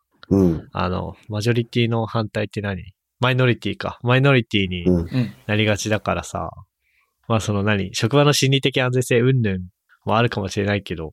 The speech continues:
Speaker 2: こう、言いにくい。
Speaker 1: うん。
Speaker 2: <laughs> だったら、
Speaker 3: うん。
Speaker 2: いいや、出社しようってなっちゃうっていう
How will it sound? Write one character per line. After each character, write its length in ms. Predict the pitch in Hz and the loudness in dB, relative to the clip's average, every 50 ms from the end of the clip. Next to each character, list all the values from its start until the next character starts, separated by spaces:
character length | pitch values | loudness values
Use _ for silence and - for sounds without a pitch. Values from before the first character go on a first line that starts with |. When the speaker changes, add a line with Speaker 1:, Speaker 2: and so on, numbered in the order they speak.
| _ _ | _ _
Speaker 2:
こ 340 | - 95 92 87 85 80 - | -6 -4 -4 -4 -4 -8 -12
う、 60 | _ _ _ _ _ _ _ _ _ _ - | _ _ _ _ _ _ _ _ _ _ -2
言 120 | 117 120 | 0 0
い 20 | 113 | 2
に 100 | 110 101 | 0 -2
く 160 | - - 104 | -2 -2 -4
い。 100 | 92 - _ _ _ _ - - - - - 131 120 - 127 127 _ _ - | -4 -4 _ _ _ _ -16 -14 -8 -4 -2 -2 -2 -2 -6 -10 _ _ -2
Speaker 1:
う 220 | - 95 95 90 80 | 2 4 4 4 4
ん。 60 | 71 73 - - | 2 -4 -8 -12
Speaker 2:
<laughs> 180 | - - _ - | -18 -8 _ 0
だ 80 | - | 0
っ 80 | 254 - | 0 0
た 100 | - 147 | 0 2
ら、 240 | 117 98 90 - - - | 2 2 0 -2 -6 -4
Speaker 3:
う 60 | - 107 | -2 -2
ん。 20 | |
Speaker 2:
い 20 | |
い 40 | 107 | 0
や、 100 | 92 87 | -2 -2
出 160 | - - 104 | -6 -8 -8
社 140 | - - 101 | -8 -8 -8
し 120 | 92 - 107 | -6 -6 -4
よ 100 | 101 98 | -6 -6
う 20 | |
っ 40 | - - | -8 -12
て 80 | - | -18
な 100 | 87 - | -20 -20
っ 40 | 85 - _ | -20 -20 _
ち 100 | - - | -16 -16
ゃ 40 | - | -16
う 20 | - | -16
っ 60 | _ _ _ _ | _ _ _ _
て 100 | - - | -16 -12
い 160 | 85 78 76 - | -12 -12 -12 -14
う 120 | - - | -16 -20